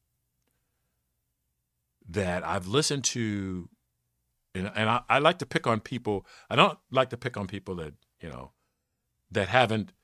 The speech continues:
that just have a couple of thousand or a couple of hundred thousand, um, followers. I, I, I wanna pick on people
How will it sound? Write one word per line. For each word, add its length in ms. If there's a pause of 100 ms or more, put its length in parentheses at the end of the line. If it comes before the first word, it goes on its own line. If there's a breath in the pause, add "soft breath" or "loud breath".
(160)
that 80
just 320 (300)
have 180
a 80
couple 340
of 180 (440)
thousand 560
or 80
a 20
couple 240
of 60
hundred 240
thousand, 480 (640 soft breath)
um, 440 (320)
followers. 540
I, 180
I, 240
I 60
wanna 180
pick 260
on 120
people 480